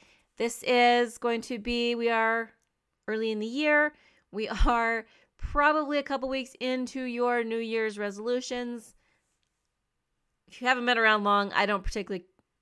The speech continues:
prescribe to New Year's resolutions, though I know most people do. So let's talk a little bit about moving forward with the goals that we've set. Okay, first of all,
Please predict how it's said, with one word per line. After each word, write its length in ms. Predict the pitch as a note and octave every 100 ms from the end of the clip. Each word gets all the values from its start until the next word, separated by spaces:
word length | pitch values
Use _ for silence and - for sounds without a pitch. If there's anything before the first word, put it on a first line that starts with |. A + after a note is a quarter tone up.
| _ _ -
prescribe 540 | G3 - G3 F#3 F#3
to 220 | - F3 E3+
New 120 | F#3+
Year's 200 | F#3 F3+
resolutions, 600 | F#3+ F3+ F3+ F3+ F3 E3+ - - -
though 160 | A#3+
I 120 | A#3+
know 160 | A#3 A#3
most 240 | A3+ A3+
people 240 | A3+ G3 G3+
do. 260 | F#3+ E3 - _ - _ _ _
So 640 | - - D#4 - C#4+ - - _ _ _
let's 220 | C#4+ D#4+
talk 200 | - E4+
a 60 | D4+
little 160 | D#4 D4+
bit 80 |
about 200 | C4+ B3+
moving 220 | B3+ B3+ B3
forward 720 | - D#4+ D#4+ D#4 C#4+ C#4+ B3
with 160 | B3+
the 80 | -
goals 240 | A3+ A#3 A3+
that 60 |
we've 160 | F#3+ G3+
set. 240 | - - _ _ _ _ _ _ _
Okay, 380 | - A#3+ A#3 B3 _ _ _
first 300 | - D4+ D#4
of 140 | D#4 C4+
all, 380 | C#4 C#4+ C#4